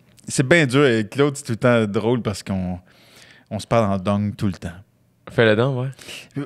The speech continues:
Speaker 1: <clears throat> Il peut pas f-, faire autrement que de parler en langue, tu sais, quand j'étais avec lui. Alors, <laughs> c'est pas pourquoi, mais c'est comme ça qu'on, c'est comme ça qu'on se parle, tu sais. Euh, <clears throat> c'est très, très embêtant, tu sais.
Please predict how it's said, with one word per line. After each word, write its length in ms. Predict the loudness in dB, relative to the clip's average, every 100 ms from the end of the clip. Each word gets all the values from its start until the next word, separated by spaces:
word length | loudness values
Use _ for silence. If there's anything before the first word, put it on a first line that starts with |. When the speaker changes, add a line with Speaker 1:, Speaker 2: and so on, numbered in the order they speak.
| 2
Speaker 1:
<clears throat> 340 | 4 4 0 -8 -6
Il 40 |
peut 120 | 0
pas 180 | 2 2
f-, 180 | 0 -2
faire 280 | 2 4 4
autrement 380 | 2 2 2 2
que 60 | 0
de 60 |
parler 200 | 0 2 2
en 120 | 0
langue, 280 | -2 -4 -6
tu 100 | -6
sais, 80 |
quand 140 | -4 -2
j'étais 120 | -2
avec 140 | -2 -4
lui. 200 | -8 -8 -12 -10 -8 -2
Alors, 340 | 2 4 4 4 0 -8 -16
<laughs> 260 | _ 0
c'est 720 | 2 4 4 2 0 -2 2
pas 80 | 4
pourquoi, 260 | 4 2 2
mais 180 | 2 0
c'est 120 | 2
comme 120 | 2
ça 100 | 4
qu'on, 240 | 4 2 2
c'est 80 | 2
comme 120 | 4
ça 120 | 6
qu'on 220 | 6 4
se 80 | 4
parle, 300 | 2 2 -4
tu 120 | -6
sais. 640 | -2 -2 -2 -4 -6 -4 0
Euh, 1160 | 2 2 -2 -6 -18 -20 -20 _ _ 0 0 2
<clears throat> 40 |
c'est 280 | 2 2 4
très, 360 | 6 6 4
très 460 | 2 2 4 4 2
embêtant, 640 | 0 0 -4 -6 -10 -12 -16
tu 60 |
sais. 60 | -20